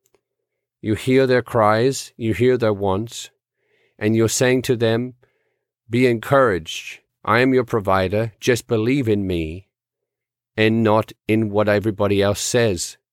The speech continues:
that you will have lack. But believe in me that you, that I will provide for you, that you will have all the needs met.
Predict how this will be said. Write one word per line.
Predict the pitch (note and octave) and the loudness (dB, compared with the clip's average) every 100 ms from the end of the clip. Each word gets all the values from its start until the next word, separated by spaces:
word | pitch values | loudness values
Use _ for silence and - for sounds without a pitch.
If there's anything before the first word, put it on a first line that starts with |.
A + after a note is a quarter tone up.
| _ _ _ _ _ _ _ | _ _ _ _ _ _ _
that | G2+ G2+ - | -2 -2 -2
you | |
will | G2 F#2 | -4 -4
have | G2+ F#2 | -4 -2
lack. | G#2 A2+ G#2 - - _ _ | 0 0 0 -6 -20 _ _
But | A#2 | -4
believe | A2 B2+ C#3 C3+ | 0 2 2 2
in | B2 A#2 | 2 2
me | C3+ D3+ C#3 | 2 2 2
that | A2+ G#2 | 0 -2
you, | G#2 A#2+ B2 A#2 - _ _ _ _ _ _ _ _ - | -4 -2 -2 -2 -8 _ _ _ _ _ _ _ _ -16
that | G#2+ - | -10 -2
I | B2 | 0
will | B2+ A#2+ | 0 0
provide | C3+ A#2 A#2+ C3+ | -2 0 2 0
for | - | -2
you, | A#2 E2+ E2+ | -4 -4 -4
that | A2 | -6
you | A2+ A#2 | -4 -2
will | G#2 | -2
have | - G#2+ G#2 F#2+ _ _ | 0 0 0 -4 _ _
all | A2+ B2+ | 2 4
the | C3 | 2
needs | A#2 A2 G2 G#2+ - - | 2 2 0 -2 -6 -8
met. | G#2 A#2+ F2 - - | -2 0 0 -6 -16